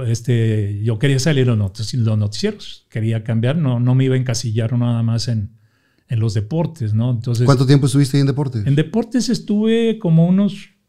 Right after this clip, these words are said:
Speaker 1: ¿qué sería? Unos tres, cuatro años. Eso me permitió, pues, estar transmitiendo junto al maestro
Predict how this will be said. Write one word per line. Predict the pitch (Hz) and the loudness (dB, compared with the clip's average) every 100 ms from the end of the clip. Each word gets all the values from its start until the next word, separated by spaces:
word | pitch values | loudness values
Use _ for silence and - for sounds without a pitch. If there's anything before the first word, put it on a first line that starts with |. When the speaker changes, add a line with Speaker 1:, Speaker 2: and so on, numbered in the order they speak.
| _ _ _ _ _ | _ _ _ _ _
Speaker 1:
¿qué | - | -4
sería? | 196 175 165 160 | 0 2 2 2
Unos | 165 175 - - - | 2 2 -2 -8 -4
tres, | 160 165 - | 0 0 0
cuatro | 165 165 139 117 | -2 -2 0 2
años. | 110 110 165 | 2 0 -2
Eso | 233 | 0
me | 208 - | 0 0
permitió, | 143 139 131 143 165 175 156 104 - _ _ _ _ _ | -2 -2 -2 0 2 2 0 -2 -10 _ _ _ _ _
pues, | 156 143 | 0 2
estar | 156 160 160 160 170 143 | 2 2 2 2 0 0
transmitiendo | - 139 131 143 156 | 0 2 2 2 4
junto | 143 131 131 | 2 2 4
al | 127 | 4
maestro | 123 120 131 135 143 131 117 95 95 | 4 4 2 2 2 4 2 -2 -8